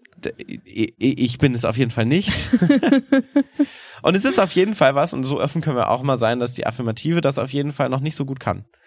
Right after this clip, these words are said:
Speaker 1: Das ist auf jeden Fall eine Sache, wo wir noch am viel arbeiten gerade
Speaker 2: Ich würde
Speaker 1: dran.
Speaker 2: sagen, unterschiedlich.
Speaker 1: Ja.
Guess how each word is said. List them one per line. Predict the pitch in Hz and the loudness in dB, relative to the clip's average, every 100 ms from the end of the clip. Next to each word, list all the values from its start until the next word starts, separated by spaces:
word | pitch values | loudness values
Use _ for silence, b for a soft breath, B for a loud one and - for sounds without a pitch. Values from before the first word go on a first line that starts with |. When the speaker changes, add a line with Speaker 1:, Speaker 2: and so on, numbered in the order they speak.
| b b | b b
Speaker 1:
Das | - 117 | -12 -4
ist | |
auf | 110 | -4
jeden | 127 156 170 | -2 -4 -2
Fall | 139 - | -2 0
eine | 127 160 | -2 0
Sache, | 131 143 139 | 0 0 0
wo | 127 127 | -2 -2
wir | 127 | -2
noch | 123 | -2
am | - 110 110 113 107 107 - _ _ _ 113 107 | -4 -4 -4 -6 -8 -12 -20 _ _ _ -14 -14
viel | - 165 131 | -6 0 2
arbeiten | 82 101 82 71 - 73 | 2 2 2 -2 -8 -16
gerade | - 50 - | -12 -12 -12
Speaker 2:
Ich | - | -4
würde | 202 202 | -2 0
Speaker 1:
dran. | |
Speaker 2:
sagen, | 190 185 185 | 0 0 0
unterschiedlich. | 196 196 175 175 165 165 175 _ | -2 -2 -4 -6 -2 -4 -4 _
Speaker 1:
Ja. | - 98 87 | -2 0 0